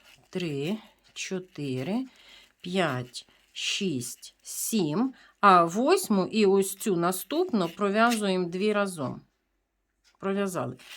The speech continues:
Повертаємо в'язання. Першу петлю знімаємо. Ось ця, бачите, де в нас дві. І підтягуємо, аби не було дирочки.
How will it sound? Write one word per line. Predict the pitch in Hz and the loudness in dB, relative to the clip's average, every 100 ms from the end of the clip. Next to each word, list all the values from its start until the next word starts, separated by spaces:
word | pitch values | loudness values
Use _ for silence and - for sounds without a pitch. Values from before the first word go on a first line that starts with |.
| - _ | -20 _
Повертаємо | - 220 262 262 175 147 147 160 | -2 2 2 2 2 2 -2 -4
в'язання. | 170 196 208 220 233 254 269 285 _ _ _ _ _ _ _ - - - - - | -4 -4 -2 -2 0 -2 -4 -8 _ _ _ _ _ _ _ -20 -20 -20 -18 0
Першу | 277 254 - | 0 2 -2
петлю | 185 190 185 180 151 | -2 -4 -4 -4 -4
знімаємо. | 156 208 262 165 123 131 151 185 240 - _ _ _ - | 0 2 4 2 2 -2 -4 -4 -4 -10 _ _ _ -6
Ось | 196 - | -6 -4
ця, | 180 160 | -2 2
бачите, | 196 - 196 | 0 0 -4
де | 175 | -2
в | |
нас | 175 175 | -4 -4
дві. | 160 170 | -6 -4
І | 220 | -4
підтягуємо, | 226 220 - 170 160 175 | -4 -4 0 0 0 -4
аби | 170 180 | -4 -2
не | 180 | -4
було | 165 170 165 | -4 -4 -4
дирочки. | 156 143 147 - | -4 -6 -10 -14